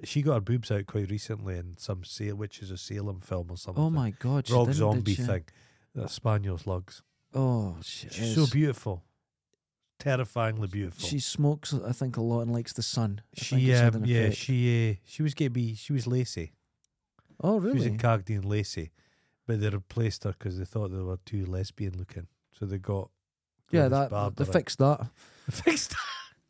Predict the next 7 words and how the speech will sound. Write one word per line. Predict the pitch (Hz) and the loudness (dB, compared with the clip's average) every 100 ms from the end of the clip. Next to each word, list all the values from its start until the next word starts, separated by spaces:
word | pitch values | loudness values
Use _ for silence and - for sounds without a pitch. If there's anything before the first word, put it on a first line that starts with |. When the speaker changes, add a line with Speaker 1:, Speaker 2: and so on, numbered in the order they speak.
| _ - | _ -10
Speaker 2:
Jesus. | - - 127 147 151 117 113 107 | -8 -2 2 4 4 2 0 8
Speaker 1:
Well, | 226 | 10
but | 220 220 | 12 10
Harvey | 156 247 269 233 233 | 12 12 12 8 6
from | - 202 | 6 2
fucking, | 165 196 185 185 156 | 6 6 8 4 6
uh, | 147 143 | 6 4